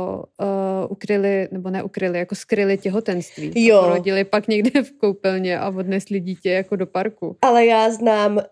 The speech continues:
Speaker 2: to má, eh, Šimona máma, má historku, která je úplně neuvěřitelná, ale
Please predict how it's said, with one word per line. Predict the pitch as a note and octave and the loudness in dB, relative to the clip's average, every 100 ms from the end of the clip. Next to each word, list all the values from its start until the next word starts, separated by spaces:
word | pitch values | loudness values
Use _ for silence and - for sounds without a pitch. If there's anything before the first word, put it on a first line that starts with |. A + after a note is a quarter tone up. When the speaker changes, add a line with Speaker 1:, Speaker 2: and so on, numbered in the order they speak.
| - | -2
Speaker 2:
to | A#3 | 2
má, | G#3+ G3 F#3+ F#3+ F#3+ F#3 - | 4 4 4 4 2 0 0
eh, | G#3+ G3+ F#3+ F#3+ F#3 | 2 6 6 6 4
Šimona | G#3 A#3+ A3 G3+ F#3+ | -2 0 2 4 4
máma, | A3 B3 A#3+ A3+ F#3+ | 4 4 4 4 2
má | D#3+ E3+ | 2 0
historku, | F#3+ G3+ - G3+ G3 F#3+ F3+ | 2 0 0 0 0 -2 -8
která | - G3+ F#3+ | -2 0 0
je | F#3 | -2
úplně | - A#3 B3 | -2 2 4
neuvěřitelná, | B3 B3 A#3 A3+ A3 G#3 F#3+ F#3+ F3+ | 4 2 4 4 2 4 4 4 2
ale | F3+ G3 | 2 2